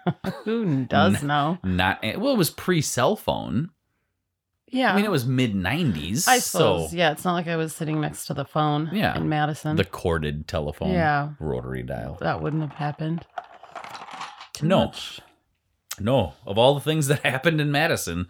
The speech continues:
Speaker 2: you sitting by the phone
Speaker 1: <laughs>
Speaker 2: was
Speaker 1: Was
Speaker 2: certainly
Speaker 1: not
Speaker 2: not one
Speaker 1: one
Speaker 2: of
Speaker 1: of
Speaker 2: them.
Speaker 1: them?
Speaker 2: Nope.
Speaker 1: Probably not.
Speaker 2: I wonder if my brother needs me to help him solve something algebraically. I'll just stay in tonight. <laughs> That did not ever happen.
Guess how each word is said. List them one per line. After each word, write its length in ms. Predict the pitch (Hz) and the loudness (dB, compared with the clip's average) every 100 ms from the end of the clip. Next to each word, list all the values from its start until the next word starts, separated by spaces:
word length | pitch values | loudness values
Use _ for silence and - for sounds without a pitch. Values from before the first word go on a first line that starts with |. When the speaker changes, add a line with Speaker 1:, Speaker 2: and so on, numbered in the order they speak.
| - - - | -8 -10 -2
Speaker 2:
you 200 | 104 110 | 2 2
sitting 360 | 131 127 131 | 4 2 2
by 160 | 135 139 | 2 2
the 120 | 127 | 2
phone 440 | 208 175 143 - - - - | 2 4 4 4 2 -10 -20
Speaker 1:
<laughs> 200 | - - | -20 0
Speaker 2:
was 40 | |
Speaker 1:
Was 160 | 123 117 | 2 4
Speaker 2:
certainly 420 | - - 175 175 | 4 4 4 2
Speaker 1:
not 140 | 185 185 226 | 4 4 2
Speaker 2:
not 80 | |
one 160 | 226 247 | 4 4
Speaker 1:
one 80 | 160 | 4
Speaker 2:
of 60 | 143 | 2
Speaker 1:
of 60 | |
Speaker 2:
them. 300 | 127 226 233 | 2 2 0
Speaker 1:
them? 40 | 226 - - | -4 -14 -8
Speaker 2:
Nope. 280 | - 220 240 - - - - | 2 2 2 -8 -20 -18 -6
Speaker 1:
Probably 380 | 214 - - 82 | -2 -2 -2 0
not. 440 | 80 80 - - - - | 2 2 0 -2 -6 0
Speaker 2:
I 80 | |
wonder 240 | 196 113 85 | 2 2 0
if 100 | 90 | -2
my 120 | 95 | 0
brother 260 | 101 170 85 | 2 2 2
needs 240 | 87 90 | 0 0
me 80 | 95 | 0
to 80 | 92 | 2
help 180 | 120 | 2
him 100 | 120 98 | 0 2
solve 280 | 120 127 | 2 2
something 380 | - 147 143 151 | 2 0 2 0
algebraically. 880 | 135 160 139 104 123 185 87 170 80 | 0 -2 -2 0 0 2 2 0 2
I'll 140 | 113 196 | 2 4
just 240 | 104 147 | 2 2
stay 240 | - 123 127 | 2 2 2
in 160 | 110 | 0
tonight. 440 | 95 80 76 82 - - - | -2 -2 -2 -2 -6 -10 2
<laughs> 680 | - - - - 294 - 254 - - 254 - 294 - - - - - - _ _ _ - - - - _ | 2 2 -2 0 -2 0 0 -2 -6 -14 -4 -4 -2 -4 -4 -6 -10 -12 _ _ _ -14 -12 -12 -14 _
That 260 | 95 87 87 | 0 0 -2
did 180 | 82 | -4
not 360 | 87 113 143 - | 2 2 2 0
ever 300 | - 139 233 | 2 2 2
happen. 500 | 180 156 131 80 - | 0 0 0 -2 -4